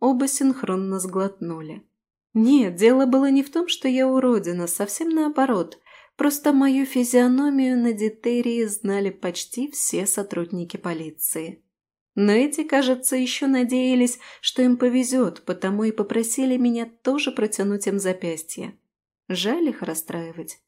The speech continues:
Хорошие вроде ребята. Не грубые, вполне адекватные, не орут, в отличие от некоторых. Увы, обрадовать мне их нечем.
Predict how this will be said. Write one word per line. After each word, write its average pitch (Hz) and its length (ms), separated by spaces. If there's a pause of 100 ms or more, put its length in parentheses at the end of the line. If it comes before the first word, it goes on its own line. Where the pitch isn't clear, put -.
(220)
Хорошие 226 540
вроде 180 340
ребята. 170 480 (420)
Не 330 160
грубые, 208 580
вполне 202 500
адекватные, 214 960 (100)
не 226 300
орут, 180 380
в 240 40
отличие 220 460
от 196 120
некоторых. 202 640 (560)
Увы, 262 540
обрадовать 240 720
мне 196 380
их - 200
нечем. - 720